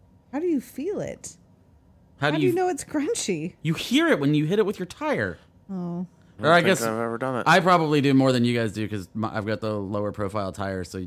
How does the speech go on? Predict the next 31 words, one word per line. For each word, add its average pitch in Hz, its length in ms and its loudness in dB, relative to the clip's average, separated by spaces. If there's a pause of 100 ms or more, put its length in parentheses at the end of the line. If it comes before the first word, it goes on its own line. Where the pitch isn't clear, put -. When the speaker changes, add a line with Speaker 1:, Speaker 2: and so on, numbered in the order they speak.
(160)
Speaker 2:
I 95 80 -10
tend 98 200 -6
to 92 80 -6
feel 101 440 -6
and 92 160 -6
hear 95 200 -8
things 92 260 -8
on 92 100 -6
the 90 80 -8
road 92 260 -6
more. 90 360 -8
Speaker 1:
I 208 80 0
run 247 200 4
over 208 220 2
beasts 214 440 0
and 196 100 0
don't 202 280 0
care. 196 600 2
Speaker 2:
<laughs> - 1200 -6
Speaker 3:
I 494 60 4
had 165 140 0
a 165 80 2
friend 101 320 -2
whose 90 200 -4
mom 87 340 0
used 87 200 -6
to 87 80 -4
purposely 82 580 -4
speed - 380 -6
up 71 240 -4
when 539 120 -2